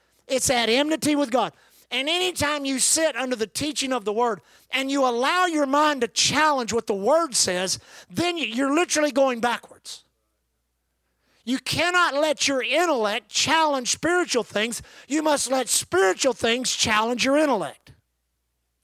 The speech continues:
Okay, we'll take it a cou-, couple of steps further. The Holy Ghost said, "Take it a couple of steps," so I'll do that. There's been times in my life, subject of healing, where there was no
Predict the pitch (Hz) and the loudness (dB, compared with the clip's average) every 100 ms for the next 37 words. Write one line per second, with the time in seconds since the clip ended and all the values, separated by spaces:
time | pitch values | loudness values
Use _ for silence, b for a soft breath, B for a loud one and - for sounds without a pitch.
0 | _ _ _ _ _ _ _ _ _ _ | _ _ _ _ _ _ _ _ _ _
1 | - 220 208 214 214 220 185 180 208 208 | -10 -4 -2 -2 -2 -4 -4 -6 -8 -6
2 | 214 220 - 170 151 - 143 139 269 202 | -6 -6 -10 -8 -8 -8 -8 -6 -4 -4
3 | 156 170 160 143 151 - 214 170 151 151 | -4 -4 -6 -8 -10 -8 -8 -8 -10 -10
4 | 139 135 170 - 165 196 247 165 104 _ | -10 -12 -12 -8 -4 -4 -4 -8 -10 _
5 | b b b b b b b b _ _ | b b b b b b b b _ _
6 | _ _ _ 175 285 226 269 339 320 285 | _ _ _ 0 2 2 -2 -2 -2 -2
7 | 269 247 214 226 226 233 185 131 - - | -2 -4 -4 -2 -2 -2 -6 -10 -16 -20
8 | _ _ _ _ _ _ _ _ _ _ | _ _ _ _ _ _ _ _ _ _
9 | _ _ _ - - 202 175 170 175 143 | _ _ _ -12 -4 -4 -4 -8 -10 -8
10 | 202 190 - _ _ _ _ _ _ _ | -6 -8 -10 _ _ _ _ _ _ _
11 | _ _ _ _ _ b b b 226 269 | _ _ _ _ _ b b b -4 0
12 | 285 269 240 170 233 277 349 | 2 4 2 -2 -2 2 4